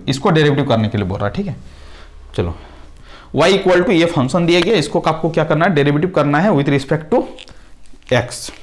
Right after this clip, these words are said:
चलो, अब इस function को derivative कैसे करेंगे? Find dy by dx is equal to what? Y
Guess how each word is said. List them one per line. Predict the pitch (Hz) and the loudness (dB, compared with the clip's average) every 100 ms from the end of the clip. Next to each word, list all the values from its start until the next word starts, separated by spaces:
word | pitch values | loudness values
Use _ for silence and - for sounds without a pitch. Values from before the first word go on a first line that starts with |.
| - - - | -20 -20 -6
चलो, | 104 98 - | -2 0 2
अब | 202 | 4
इस | 208 - | 2 0
function | 156 160 175 | 0 2 2
को | 202 | 2
derivative | 160 139 143 151 | 2 2 0 0
कैसे | 117 113 | -2 -2
करेंगे? | 87 87 87 - - - - - - - - - - - - - - - - - | -4 -6 -8 -14 -20 -20 -20 -20 -20 -20 -20 -20 -20 -20 -20 -20 -20 -20 -20 -2
Find | 139 160 170 220 - - - - - - - - - - - - - - - - - - - - - - - - - - - - - | 2 4 2 0 -4 -18 -20 -20 -20 -20 -20 -20 -20 -20 -20 -20 -20 -20 -20 -20 -20 -20 -20 -20 -20 -20 -20 -20 -20 -20 -20 -20 -6
dy | 117 127 | 0 2
by | 131 127 139 233 - - - - - - | 4 4 2 0 -2 -14 -20 -20 -20 -8
dx | 117 101 90 - - - - - - - - - - - - - | -4 -4 -4 -12 -18 -18 -20 -20 -20 -20 -20 -20 -20 -20 -16 -6
is | 117 120 | -2 0
equal | 123 120 | 0 2
to | 180 98 | 0 -2
what? | 92 92 - - - - - - - - | -4 -6 -12 -20 -20 -20 -20 -20 -20 -2
Y | 127 | 2